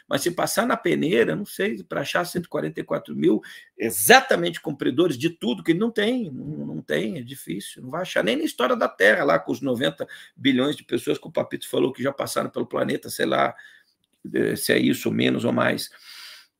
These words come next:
Então, nisso, a gente segue tentando compreender, tentando estudar, ler um livro, faça um curso, porque deixa eu lhe dizer uma coisa:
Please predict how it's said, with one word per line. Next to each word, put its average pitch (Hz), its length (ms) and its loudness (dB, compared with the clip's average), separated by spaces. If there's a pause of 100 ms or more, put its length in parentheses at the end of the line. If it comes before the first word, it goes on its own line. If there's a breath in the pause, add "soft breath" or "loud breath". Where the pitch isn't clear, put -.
(480)
Então, 202 320 2
nisso, 175 600 4
a 139 60 2
gente 143 240 -2
segue 117 600 4 (800 soft breath)
tentando 127 400 4
compreender, 127 920 4
tentando 139 380 2
estudar, 127 680 2
ler 139 220 4
um 135 100 2
livro, 127 300 0
faça 151 320 0
um 123 60 -4
curso, 131 440 -4
porque 160 220 -4
deixa 202 240 -2
eu 233 60 0
lhe 220 80 -4
dizer 175 120 -2
uma 156 140 0
coisa: 120 460 0